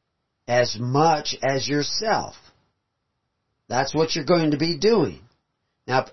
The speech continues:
I know people who say, "Yo, I love my neighbor as much as myself," okay? But what are you doing to manifest that love? Remember again that the word love, every time you see Jesus say it,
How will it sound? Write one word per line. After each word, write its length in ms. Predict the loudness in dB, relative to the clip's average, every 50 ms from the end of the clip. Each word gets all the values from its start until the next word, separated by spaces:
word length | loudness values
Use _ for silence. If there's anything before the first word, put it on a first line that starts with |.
| _
I 180 | -2 0 2 2
know 240 | 2 2 2 2 2
people 340 | 2 0 -2 0 0 0 -2
who 40 |
say, 240 | -2 -2 -2 -2 -2
"Yo, 120 | 0 0 2
I 460 | 2 4 4 4 4 4 2 2 0
love 280 | 2 2 2 2 2 0
my 200 | 0 -2 -2 -2
neighbor 380 | -4 -6 -6 -6 -4 -4 -4
as 160 | -4 -4 -6 -6
much 260 | -4 -4 -4 -4 -8
as 140 | -10 -10 -8
myself," 540 | -8 -8 -6 -8 -8 -8 -8 -8 -8 -10 -10 -10
okay? 380 | -10 -8 -4 -2 -2 -2 -2 -6 -10 -20 -20 -8 _
But 160 | 0 0 2
what 200 | 2 2 2 2
are 40 | 2
you 220 | 0 -2 -4 -4 -4
doing 880 | -4 -4 -2 0 2 2 2 2 2 0 0 -2 -6 -8 -8 -10 -12 -16 _ _ _ _ _ _ _ _ -8
to 100 | -4 -2
manifest 540 | 0 0 0 -2 0 0 0 0 0 0 0
that 240 | 0 0 0 2
love? 280 | 2 2 2 2 0 -2
Remember 680 | -4 -4 -4 -2 -2 -2 -2 0 0 2 2 2 2 0
again 480 | -2 -4 -6 -8 -10 -10 -12 -16 -20 -20 _ _ _ _ _ _ _ _ _ _ _ _ _ _ _ _ _ _ _ _ _ _ _
that 160 | -4 -4 -2
the 120 | 0 2 4
word 280 | 6 6 4 4 4
love, 420 | 4 4 4 4 4 4 2 2 4
every 220 | 2 2 2 2
time 340 | 2 2 2 2 0 0 0
you 80 | 0 -2
see 400 | -2 -2 0 0 0 0 -2 -2
Jesus 480 | -2 -2 -2 -2 -4 -4 -4 -4 -4
say 380 | -2 -2 -2 -2 0 -2 -2 -2
it, 240 | -2 -4 -6 -8